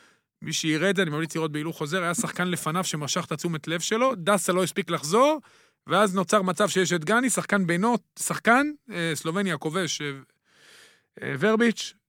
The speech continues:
היה את, אה, טאה, היה אחורי טאה, שגם הוא לא יכול להספיק לסגור בחיים,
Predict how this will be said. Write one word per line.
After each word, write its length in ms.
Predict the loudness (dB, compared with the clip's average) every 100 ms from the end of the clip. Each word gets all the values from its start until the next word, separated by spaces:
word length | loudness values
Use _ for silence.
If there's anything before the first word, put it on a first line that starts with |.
| -20 -2
היה 280 | 2 4 4
את, 180 | 2
אה, 160 | 4 4 6
טאה, 280 | 6 8 6 2 -8 0
היה 140 | 2 4 4
אחורי 460 | 2 4 6 6
טאה, 340 | 8 8 8 4 0
שגם 380 | 0 2 2
הוא 140 | 4 6
לא 60 |
יכול 180 | 6 8
להספיק 300 | 4 2 -2
לסגור 260 | 0 2 2
בחיים, 440 | 2 2 2 0